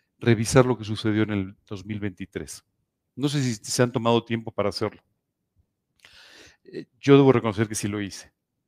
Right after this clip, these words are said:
Empecé a pensar un poco lo que había sido el año para mí y recordé un versículo precioso en un salmo que dice,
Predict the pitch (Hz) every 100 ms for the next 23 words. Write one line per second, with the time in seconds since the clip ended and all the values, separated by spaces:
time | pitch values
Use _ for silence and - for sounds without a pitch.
0 | _ - 110 107 127 117 135 123 123 127
1 | 113 110 110 107 113 101 101 107 104 107
2 | 113 131 147 _ _ _ _ _ _ _
3 | _ _ _ _ _ 127 123 131 143 175
4 | 180 151 - 143 139 127 123 - - -
5 | - 101 131 123 117 117 117 113 117 110
6 | 110 110 - 117 110